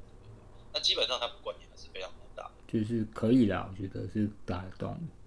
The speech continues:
Speaker 1: 算是还不错的选择啦。
Speaker 2: 嗯哼。
Speaker 1: 那因为以它现在的定价其实是比狂飙还要再便宜一些些，
Speaker 2: 嗯哼。
Speaker 1: 又比较耐打，
Speaker 2: 嗯哼。
Speaker 1: 又比较耐打，所以我会推荐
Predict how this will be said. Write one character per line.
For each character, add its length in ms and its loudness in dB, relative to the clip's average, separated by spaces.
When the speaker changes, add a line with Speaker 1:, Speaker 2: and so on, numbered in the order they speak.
Speaker 1:
算 200 -6
是 220 -8
还 180 -6
不 60 -18
错 240 -10
的 80 -18
选 240 -16
择 100 -16
啦。 120 -14
Speaker 2:
嗯 160 4
哼。 0 -
Speaker 1:
那 160 4
因 80 2
为 120 2
以 180 -2
它 120 0
现 160 0
在 100 4
的 120 0
定 200 -10
价 140 -4
其 140 -6
实 140 -14
是 140 -10
比 60 -12
狂 260 -8
飙 140 -4
还 120 -6
要 120 -4
再 160 -6
便 200 -12
宜 40 -16
一 60 -12
些 240 -2
些， 240 -8
Speaker 2:
嗯 140 0
哼。 180 0
Speaker 1:
又 100 -8
比 100 -10
较 180 2
耐 180 2
打， 80 -6
Speaker 2:
嗯 100 4
哼。 100 0
Speaker 1:
又 60 -4
比 80 -14
较 60 -14
耐 60 -14
打， 360 -18
所 80 -8
以 160 -12
我 180 -12
会 200 8
推 200 0
荐 180 0